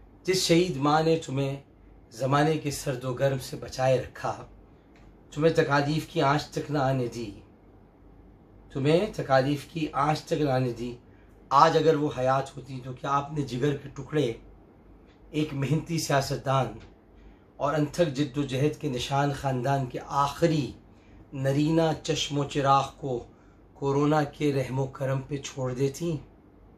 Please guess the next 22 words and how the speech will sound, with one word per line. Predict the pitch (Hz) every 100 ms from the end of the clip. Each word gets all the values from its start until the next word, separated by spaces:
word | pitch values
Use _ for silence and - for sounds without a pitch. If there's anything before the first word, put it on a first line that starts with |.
| - - - - - - - - - - - - -
कौन | - 190 220 -
कहता | 180 165 165
है | 131 120
कि | - - - - - - - 143
हिज़्ब | 135
इख्तिलाफ | 147 - 143 139 135 -
का | 139
जमहूरियत | 127 120 131 127 127 143
में | -
कोई | 139 127
किरदार | 131 117 131 -
नहीं? | - 82 82 - - - - - - - -
लेकिन | 135 147 151 175
जमहूर | 143 143 151 190 170
की | - 185
खातिर | - 151 147 185 156 - - - - - - - - - -
जमहूरियत | 147 151 165 202 -
का | 175 165
स्टेज | - 170 165 -
तैयार | 139 131
करने | 123 127 120
वाले | 123 127 151